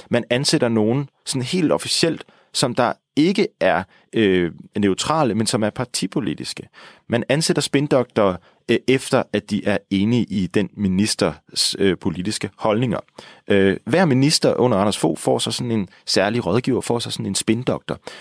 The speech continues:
Øh, og så begynder det ellers, det, hvad kan man sige, hvis man ser, hvis man ser magten i Danmark som en kamp mellem, øh, politikerne og embedsmændene, jamen så begynder politikerne at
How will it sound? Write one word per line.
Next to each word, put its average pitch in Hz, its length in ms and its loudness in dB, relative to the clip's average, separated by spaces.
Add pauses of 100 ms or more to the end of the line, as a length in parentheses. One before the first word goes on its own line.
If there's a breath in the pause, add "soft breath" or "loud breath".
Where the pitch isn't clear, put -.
(160 loud breath)
Øh, 104 280 4
og - 100 -2
så - 100 2
begynder 156 380 0
det 120 200 4
ellers, 113 400 0 (240 soft breath)
det, 107 80 0
hvad 135 140 0
kan 135 80 -6
man 135 60 0
sige, 143 100 0
hvis 123 140 -2
man 135 60 -4
ser, 147 300 4 (320 loud breath)
hvis 117 120 -4
man 131 60 -2
ser 127 260 4 (800)
magten 127 400 -4
i - 20 -4
Danmark 107 300 2
som - 140 -2
en 101 80 -2
kamp - 360 -4
mellem, 98 340 0 (300 loud breath)
øh, 90 220 2 (160)
politikerne 110 560 2 (220 soft breath)
og 85 120 0 (100)
embedsmændene, 107 680 0 (300 soft breath)
jamen 110 140 0
så 139 160 2
begynder 135 400 0
politikerne 127 560 0
at 110 60 -2